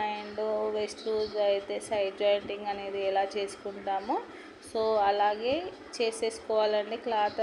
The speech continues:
అంతా కరెక్ట్గా సెట్ చేసుకుంటూ. So, చూస్తున్నారు కదా, ఇక్కడికైతే హామ్ లూజ్ అయితే చూసుకోవాలి. హామ్ లూజ్ వచ్చేసి మనకి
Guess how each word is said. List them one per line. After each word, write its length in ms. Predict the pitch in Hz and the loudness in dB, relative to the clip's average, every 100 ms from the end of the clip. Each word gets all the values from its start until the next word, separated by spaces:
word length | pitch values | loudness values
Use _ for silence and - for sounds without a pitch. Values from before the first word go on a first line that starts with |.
| 214 | 2
అంతా 180 | 208 214 208 | 0 -2 -2
కరెక్ట్గా 420 | 196 190 208 208 208 | -4 -4 0 0 0
సెట్ 200 | 208 - | -4 -4
చేసుకుంటూ. 580 | 208 196 - 202 202 240 427 508 - - - - - - - - - - - - - - - - - - - - - | -4 -4 -6 -6 -2 2 2 2 -4 -16 -18 -18 -16 -16 -18 -18 -18 -18 -16 -14 -14 -14 -14 -14 -14 -16 -16 -16 -14
So, 100 | - 214 214 220 | -4 -2 -2 -4
చూస్తున్నారు 500 | 240 - 226 220 214 | -6 -6 -6 -4 -2
కదా, 180 | 214 254 466 - - - - - 240 | -2 -2 -4 -8 -16 -18 -18 -12 -8
ఇక్కడికైతే 580 | - 240 240 233 226 262 285 | -2 -2 0 0 0 -2 0
హామ్ 260 | 247 226 226 | 0 0 0
లూజ్ 180 | 233 240 233 | 0 2 2
అయితే 160 | 220 233 - | 0 -2 -2
చూసుకోవాలి. 680 | 220 - - 214 202 214 381 480 - - - | -6 -6 -2 2 2 2 -2 -4 -10 -14 -6
హామ్ 280 | 233 220 226 226 | -2 0 0 0
లూజ్ 200 | 240 240 226 | 0 2 0
వచ్చేసి 500 | 220 220 214 254 302 440 - - - 214 | 0 -4 -2 -2 -2 -2 -8 -16 -12 -6
మనకి 340 | 220 220 233 | -4 -4 2